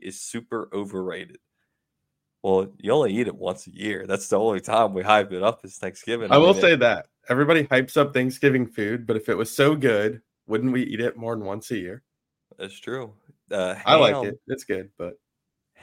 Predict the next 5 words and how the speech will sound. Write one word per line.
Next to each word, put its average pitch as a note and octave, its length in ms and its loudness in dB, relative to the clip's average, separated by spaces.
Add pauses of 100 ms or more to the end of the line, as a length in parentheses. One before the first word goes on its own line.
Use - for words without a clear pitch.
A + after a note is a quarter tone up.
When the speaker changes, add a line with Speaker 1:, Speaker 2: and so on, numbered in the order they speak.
(160)
Speaker 1:
ham D3 440 -6
is G2 320 -6
a F2+ 440 -10 (420)
Thanksgiving, G2 720 -8 (280)
Christmas, - 760 -10